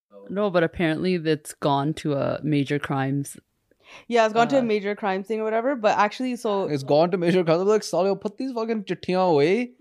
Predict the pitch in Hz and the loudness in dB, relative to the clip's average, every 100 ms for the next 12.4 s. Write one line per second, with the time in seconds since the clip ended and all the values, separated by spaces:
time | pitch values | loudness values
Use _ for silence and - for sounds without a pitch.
0 | 285 _ _ 240 220 240 254 277 269 214 | -12 _ _ -2 2 2 4 2 -2 0
1 | 180 180 196 202 190 147 151 156 - 196 | -2 0 0 0 -2 0 0 0 -2 -2
2 | 202 202 180 160 175 165 175 165 156 143 | 0 0 2 2 2 0 0 -2 -2 -2
3 | 123 127 139 220 - - 240 - - - | -2 -4 -2 0 0 0 -2 -4 -14 -10
4 | - 175 202 202 180 180 185 185 185 175 | -6 0 0 2 2 2 2 2 0 0
5 | 160 165 170 165 156 156 160 160 156 147 | 0 2 0 0 -2 -2 0 0 0 -2
6 | 143 151 139 143 139 131 123 131 - 127 | -4 -4 -4 -4 -4 -6 -6 -10 -6 -4
7 | 123 123 120 117 113 107 - _ _ 330 | -4 -2 -4 -4 -8 -8 -12 _ _ -8
8 | - _ _ _ _ _ _ _ _ _ | -8 _ _ _ _ _ _ _ _ _
9 | _ _ _ 190 - - 220 240 247 254 | _ _ _ -16 -12 2 2 4 0 0
10 | 226 202 185 180 - _ _ _ _ 185 | 4 4 4 0 -16 _ _ _ _ -2
11 | 202 - - 180 202 269 - 277 262 285 | -2 -2 -2 0 0 -2 -2 -2 0 0
12 | 294 392 453 - | 0 0 -2 -12